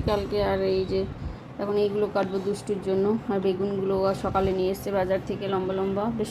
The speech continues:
সুন্দর, বললো ভাজা করতে। শসা কাটবো এগুলো স্যালাডের জন্য। উম, গন্ধরাজ লেবুটা ভেতরে আছে, ওটা পরে কাটবো। এ পটলটা পেকে গেছে, এটা কাটবো না, এটা ফেলে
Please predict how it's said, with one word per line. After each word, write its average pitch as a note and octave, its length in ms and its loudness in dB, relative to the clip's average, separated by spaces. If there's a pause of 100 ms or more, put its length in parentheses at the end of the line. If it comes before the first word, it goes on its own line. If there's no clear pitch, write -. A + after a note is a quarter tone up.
সুন্দর, F#3+ 300 2 (760)
বললো G3 160 2 (100)
ভাজা G3 240 0 (100)
করতে। G3 280 -4 (1000)
শসা G#3 260 2 (140)
কাটবো F#3+ 280 2
এগুলো G3 240 0
স্যালাডের F#3+ 440 0
জন্য। G3 200 0
উম, - 420 -2 (100)
গন্ধরাজ G3+ 400 0
লেবুটা G3+ 340 0
ভেতরে G3 340 0
আছে, - 180 0
ওটা G3 180 0
পরে F#3+ 220 2
কাটবো। F#3+ 240 -2 (540)
এ - 60 2
পটলটা A#3 380 4
পেকে G#3 280 0
গেছে, E3+ 200 0 (100)
এটা F#3+ 180 -6
কাটবো F#3 240 -2
না, F#3 100 0
এটা F#3 100 -2 (140)
ফেলে F#3+ 180 -2